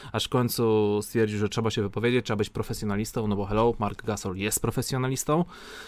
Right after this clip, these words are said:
E, no i po prostu przyznał, że no jest sytuacja, jaka jest, już nie jestem opcją pierwszą, drugą, jestem opcją trzecią, być może nawet czwartą w tej drużynie, no ale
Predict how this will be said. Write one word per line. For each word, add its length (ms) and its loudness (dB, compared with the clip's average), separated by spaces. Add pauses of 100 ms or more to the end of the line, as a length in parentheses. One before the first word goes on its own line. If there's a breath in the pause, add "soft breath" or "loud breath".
(160 loud breath)
E, 320 6
no 60 6
i 60 6
po 80 2
prostu 220 2
przyznał, 440 8
że 100 6
no 100 6
jest 180 4
sytuacja, 460 4
jaka 200 2
jest, 240 4
już 140 -2
nie 60 2
jestem 260 -2
opcją 280 -2
pierwszą, 420 0
drugą, 260 2
jestem 240 0
opcją 260 -4
trzecią, 360 0
być 140 -4
może 160 0
nawet 180 0
czwartą 500 2
w 60 -6
tej 120 -2
drużynie, 400 -4
no 160 -2
ale 140 -4